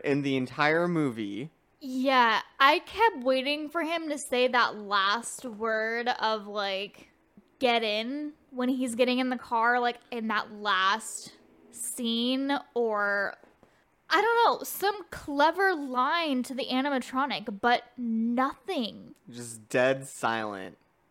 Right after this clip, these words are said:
Speaker 2: Nothing. And it's so weird of Nicolas Cage.
Speaker 1: But also not at the same <laughs> time. <laughs> When
Speaker 2: Yeah,
Speaker 1: you look
Speaker 2: true.
Speaker 1: at some of his movies that he does.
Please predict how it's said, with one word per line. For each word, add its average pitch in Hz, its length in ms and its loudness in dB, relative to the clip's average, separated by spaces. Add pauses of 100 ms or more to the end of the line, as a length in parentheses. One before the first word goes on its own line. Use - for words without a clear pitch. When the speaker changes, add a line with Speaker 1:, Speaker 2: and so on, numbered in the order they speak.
Speaker 2:
Nothing. 254 840 0
And 262 180 0
it's 262 240 0
so 302 880 0 (140)
weird 240 760 -4
of 226 160 -6
Nicolas 226 440 -4
Cage. - 680 -10 (680)
Speaker 1:
But 185 160 8
also 180 380 8
not 143 300 6
at 151 120 0
the 156 80 -2
same 127 240 0
<laughs> 151 160 -8
time. - 800 2
<laughs> - 40 2 (1300)
When 190 140 4
Speaker 2:
Yeah, 202 160 8
Speaker 1:
you 233 60 10
look 190 160 8
Speaker 2:
true. 202 100 8
Speaker 1:
at 185 80 2
some 165 180 2
of 156 120 2
his 139 160 -2
movies 110 340 -2
that 107 160 -4
he 104 80 -8
does. 95 400 -6